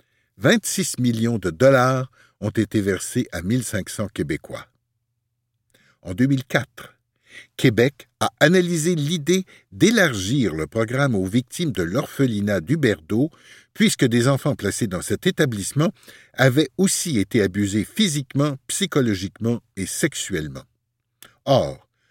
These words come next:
le gouvernement craignait de créer un précédent pour des victimes dans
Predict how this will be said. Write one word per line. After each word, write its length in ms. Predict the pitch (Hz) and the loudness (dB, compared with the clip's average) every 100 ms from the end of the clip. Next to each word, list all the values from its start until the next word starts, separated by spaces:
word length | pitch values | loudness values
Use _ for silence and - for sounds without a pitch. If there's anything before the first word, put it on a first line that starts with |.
| _ _ - | _ _ 2
le 100 | 160 | 2
gouvernement 640 | 156 185 185 185 185 190 | 4 4 4 4 2 0
craignait 380 | - 123 131 135 | 0 0 2 0
de 140 | 107 | -2
créer 420 | 92 - 123 123 123 | -4 -2 0 2 0
un 100 | 85 - | -2 -4
précédent 580 | - 208 - 135 110 113 - - _ | -2 -2 0 -2 -2 -8 -16 -20 _
pour 160 | - 127 | -2 0
des 140 | 127 | 0
victimes 600 | 107 170 - - 78 69 - _ _ | 0 -6 -8 -8 -8 -8 -14 _ _
dans 220 | 107 156 | 0 0